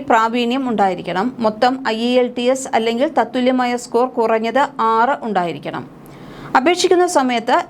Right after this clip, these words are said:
രണ്ട് വർഷത്തിനുള്ളിൽ ബിരുദം നേടിയിട്ടുള്ളവരായിരിക്കണം. പുനരുപയോഗ ഊർജ്ജം, ഖനനം, എഞ്ചിനീയറിംഗ്, ഇൻഫർമേഷൻ കമ്മ്യൂണിക്കേഷൻസ് ടെക്നോളജി, ആർട്ടിഫിഷ്യൽ ഇന്റലിജൻസ്, ഫിനാൻഷ്യൽ ടെക്നോളജി എന്നിവയിൽ ഒന്നിൽ ബാച്ചിലേഴ്സ് ബിരുദമോ അതിൽ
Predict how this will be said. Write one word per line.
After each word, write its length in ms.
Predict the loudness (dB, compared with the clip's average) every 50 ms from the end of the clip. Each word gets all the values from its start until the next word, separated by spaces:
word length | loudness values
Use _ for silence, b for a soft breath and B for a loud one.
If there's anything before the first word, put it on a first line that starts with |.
| 2
രണ്ട് 240 | 2 2 2 0 0
വർഷത്തിനുള്ളിൽ 640 | 0 0 0 0 -2 -2 -2 -2 -2 2 0 0 0
ബിരുദം 460 | 0 0 0 2 2 4 4 2 0 0
നേടിയിട്ടുള്ളവരായിരിക്കണം. 1300 | -4 -4 -4 -6 -4 -4 -2 0 0 0 0 0 0 -2 -2 -2 -4 -6 -6 -6 -6 -8 -10 -14 -18 -18 B B B B B B B B B B 2
പുനരുപയോഗ 640 | 4 4 4 4 2 2 2 4 4 4 4 4 2 2 2
ഊർജ്ജം, 320 | -2 -4 -4 -4 -4 -4 -4 -6 -4 -2
ഖനനം, 400 | 0 0 0 0 0 0 -2 -2 -4 -4
എഞ്ചിനീയറിംഗ്, 640 | -2 -2 0 0 2 2 2 4 2 2 0 -2 -4 -6
ഇൻഫർമേഷൻ 640 | -6 -2 0 0 0 2 0 -2 -2 -2 -2 -2 0 0
കമ്മ്യൂണിക്കേഷൻസ് 840 | 0 0 0 -2 -4 -2 2 2 0 2 2 -2 -4 -4 -4 -2 -2
ടെക്നോളജി, 600 | -2 0 0 0 2 2 0 0 0 -2 -2 0 2 2
ആർട്ടിഫിഷ്യൽ 520 | 2 2 -2 -6 -10 -8 -6 -4 -4 -4 -2 -2
ഇന്റലിജൻസ്, 540 | -2 2 2 2 2 2 2 0 0 -4 -8 -6 -2
ഫിനാൻഷ്യൽ 460 | 0 2 2 4 2 2 2 2 0 0 0
ടെക്നോളജി 560 | -4 -4 -2 -2 0 0 0 0 0 -4 -4 -2 -2
എന്നിവയിൽ 400 | 0 0 0 0 2 2 4 4 4 2
ഒന്നിൽ 280 | 2 2 0 0 0 B B B B B B B B B
ബാച്ചിലേഴ്സ് 560 | 4 4 4 4 0 0 2 2 2 2 0 0
ബിരുദമോ 500 | 0 0 0 0 -2 2 2 0 2 2
അതിൽ 180 | 2 2 2 0